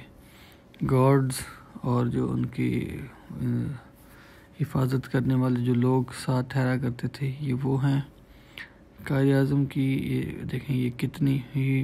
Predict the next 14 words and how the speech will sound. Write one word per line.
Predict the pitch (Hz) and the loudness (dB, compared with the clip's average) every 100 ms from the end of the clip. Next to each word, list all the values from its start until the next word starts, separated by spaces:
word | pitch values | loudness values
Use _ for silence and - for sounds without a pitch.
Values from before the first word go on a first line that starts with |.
| - | -2
प्यारी | - 135 131 131 | -2 0 0 0
दिलकश | 131 123 139 139 - - | 0 0 0 -4 -4 -4
personality | 123 - 135 131 127 135 135 - - - - - - - - | -4 -2 0 0 0 -2 -2 -8 -20 -20 -20 -20 -20 -8 -4
इस | 135 | 0
तस्वीर | 139 - 131 127 | 0 0 0 2
में | 127 | 2
उनकी | 127 127 135 | 2 0 0
नज़र | 131 123 123 | 0 2 0
आ | 120 123 | 0 0
रही | 123 127 127 | 0 0 0
है। | 131 131 - - - - - - - - - - - - - - - | -2 -6 -10 -20 -20 -20 -20 -20 -20 -20 -20 -20 -20 -20 -20 -14 -2
ये | 151 147 | 2 2
चीज़ें | - 151 147 151 151 147 - - - - - - 139 | 4 2 4 4 4 2 -4 -16 -20 -20 -20 -8 -2
बड़ी | 143 135 139 135 | 2 4 6 4